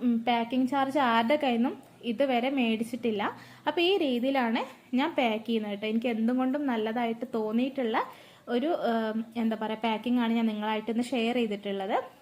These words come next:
ഇത് കൂടാതെ ഞാൻ ചകിരിച്ചോറിൽ, ഏ, പാക്ക് ചെയ്ത്, ഏ, പാക്ക് ചെയ്തിട്ട് അയച്ചിട്ടുണ്ട് കേട്ടോ. പക്ഷെ അതിലും നല്ലതായിട്ട് എനിക്ക് തോന്നിയിരിക്കുന്നത് എന്തുകൊണ്ടും ഈ ഒരു രീതിയാണ്. പിന്നെ പറയാനുള്ളതെന്ന് വെച്ചിട്ടുണ്ടെങ്കിൽ അഡ്രസ്സ്,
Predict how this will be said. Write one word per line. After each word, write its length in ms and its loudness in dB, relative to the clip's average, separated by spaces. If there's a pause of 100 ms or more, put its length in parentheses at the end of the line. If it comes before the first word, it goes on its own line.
(140)
ഇത് 180 0
കൂടാതെ 460 0
ഞാൻ 260 2
ചകിരിച്ചോറിൽ, 760 0 (460)
ഏ, 140 -6 (120)
പാക്ക് 340 0
ചെയ്ത്, 200 0 (120)
ഏ, 120 -4 (100)
പാക്ക് 480 0
ചെയ്തിട്ട് 460 0 (200)
അയച്ചിട്ടുണ്ട് 600 0
കേട്ടോ. 160 -4
പക്ഷെ 180 -2
അതിലും 320 0
നല്ലതായിട്ട് 480 0
എനിക്ക് 260 0
തോന്നിയിരിക്കുന്നത് 640 -2
എന്തുകൊണ്ടും 480 -2 (320)
ഈ 160 0
ഒരു 160 4
രീതിയാണ്. 500 0 (420)
പിന്നെ 220 2
പറയാനുള്ളതെന്ന് 680 4
വെച്ചിട്ടുണ്ടെങ്കിൽ 560 -4 (180)
അഡ്രസ്സ്, 500 0